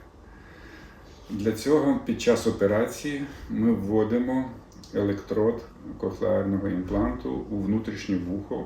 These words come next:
у завитку, в тимпанальні сходи завитки, для того, щоб електрод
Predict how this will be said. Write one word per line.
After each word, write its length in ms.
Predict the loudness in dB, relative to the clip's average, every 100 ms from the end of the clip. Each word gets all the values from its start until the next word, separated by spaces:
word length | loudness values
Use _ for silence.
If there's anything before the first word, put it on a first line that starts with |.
| -6
у 80 | 2
завитку, 600 | 4 4 2 -6 -8 -8 -8 -16 -12 -8 -6 -6 -8
в 220 | -6 -4 -2
тимпанальні 600 | -2 0 2 2 2 -2
сходи 420 | -4 -2 -2 -2
завитки, 640 | -2 0 0 -2 -8 -10 -12 -14 -20 -20 -20 -20 -20 -20 -20 -16 -6
для 140 | -4
того, 300 | 0 2 2
щоб 280 | 2 2 0 -4 -4
електрод 840 | -2 0 -2 -4 2 2 2